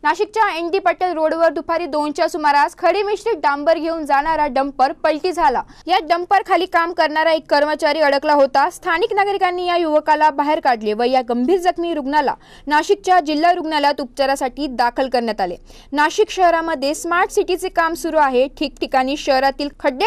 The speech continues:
खोदण्यात आले, त्याचा फटका नाशिककरांना मोठ्या प्रमाणात बसत आहे.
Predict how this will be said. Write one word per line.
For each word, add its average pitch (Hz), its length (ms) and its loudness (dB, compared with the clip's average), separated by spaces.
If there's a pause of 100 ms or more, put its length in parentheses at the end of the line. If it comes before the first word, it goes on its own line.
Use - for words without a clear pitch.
खोदण्यात 320 320 0
आले, 277 200 2
त्याचा 285 280 0 (100)
फटका 311 340 0
नाशिककरांना 285 800 0
मोठ्या 277 340 0
प्रमाणात 269 340 0
बसत 233 380 -2
आहे. 175 180 -4